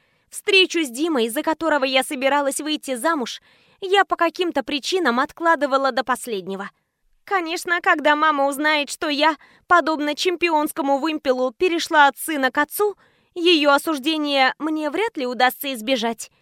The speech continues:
но это ничтожная плата за шанс быть с любимым человеком. Можно годами оглядываться на мнение окружающих, отказывая себе в желании поступать так, как хочется,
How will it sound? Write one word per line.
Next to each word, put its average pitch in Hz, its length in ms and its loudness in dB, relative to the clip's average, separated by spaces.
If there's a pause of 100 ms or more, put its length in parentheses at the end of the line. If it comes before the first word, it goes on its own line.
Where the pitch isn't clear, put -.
(200)
но 392 200 0
это 392 240 0
ничтожная 311 680 -2
плата 311 460 0 (280)
за 320 240 2
шанс 339 360 -2
быть 262 260 -6
с - 40 -10
любимым 262 500 -4
человеком. 208 600 -4 (420)
Можно 330 420 0
годами 285 460 4
оглядываться 247 640 0
на 262 140 2
мнение 254 420 0
окружающих, 277 800 -2 (400)
отказывая 277 600 2
себе 277 260 -4
в 240 60 -2
желании 285 480 0
поступать 339 640 -2
так, 339 200 2
как 294 240 -4
хочется, 233 560 -6